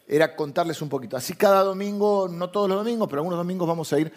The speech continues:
mostrándole, porque también hay actividades para jóvenes, para matrimonios, para grupos. Esta semana se juntaron, bueno, ayer hubo un, ayer creo que fue el taller, eh, de, de dibujo para niños, eh,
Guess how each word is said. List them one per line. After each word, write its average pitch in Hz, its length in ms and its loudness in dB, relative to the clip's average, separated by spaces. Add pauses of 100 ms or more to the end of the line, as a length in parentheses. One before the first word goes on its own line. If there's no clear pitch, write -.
(200)
mostrándole, 175 460 -2
porque 156 200 -4
también 135 260 -6
hay 143 80 0
actividades 123 340 -2
para 127 200 0
jóvenes, 123 380 -6
para 131 200 -4
matrimonios, 123 680 -4 (420)
para 139 220 4
grupos. 143 340 -2
Esta 143 140 -4
semana 143 460 -2 (200)
se - 180 -6
juntaron, 135 600 -2 (680)
bueno, 147 140 2
ayer 190 200 2
hubo 180 120 4
un, 135 300 -6
ayer 139 260 -6
creo 151 120 -6
que 123 80 -8
fue 143 140 -4
el 120 60 -8
taller, 165 300 -2 (140)
eh, 127 60 -14
de, 113 340 -10 (220)
de 123 140 -2
dibujo 147 440 2
para 117 280 2
niños, 156 560 -2 (480)
eh, 104 360 -6